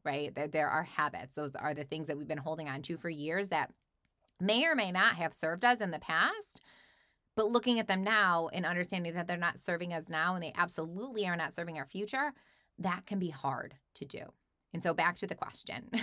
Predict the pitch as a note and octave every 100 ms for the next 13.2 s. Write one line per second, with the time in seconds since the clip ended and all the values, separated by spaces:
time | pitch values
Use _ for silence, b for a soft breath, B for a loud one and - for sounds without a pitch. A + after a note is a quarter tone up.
0 | - G#3+ F3+ - F#3 _ _ _ B D#4+
1 | B - - - G#3 C4 E4 D#4+ D4 C#4
2 | B3+ G#3 G3+ A#3 - A#3+ A#3+ B3 G3 F#3+
3 | A3+ A3 F#3+ G3 - E3+ G3 G#3 G3 F3
4 | F3 E3+ F3 F3+ G3 F3 E3+ E3+ E3 D3+
5 | D#3 E3+ E3 E3 - E3+ D#3+ D#3 C4 C4
6 | B3 G#3+ F3+ F3 F3 F3 E3 D#3 D3 F3
7 | B3+ C4 B3 - G3+ F#3+ F3 F3 E3 C#3+
8 | C#3 - - F3 F#3 E3+ D#3+ D#3 - b
9 | b b _ _ - E3+ F#3+ F3+ E3+ E3
10 | C#3+ - F3+ - _ - F3+ - F#3+ G3+
11 | F#3 E3 E3+ D#3 D3+ D3+ C3+ - - -
12 | _ - E3+ D3+ F#3+ A3+ G#3+ F#3 E3 -
13 | C#3 C#3+